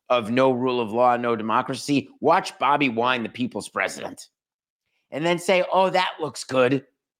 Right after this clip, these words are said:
I love that idea. I wish I were living there. What a great system Uganda has.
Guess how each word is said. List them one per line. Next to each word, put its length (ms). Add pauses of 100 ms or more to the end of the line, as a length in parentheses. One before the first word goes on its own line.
(580)
I 160
love 380
that 200
idea. 640 (460)
I 140
wish 260
I 160
were 160
living 440
there. 540 (1080)
What 240
a 200
great 340
system 520
Uganda 500
has. 440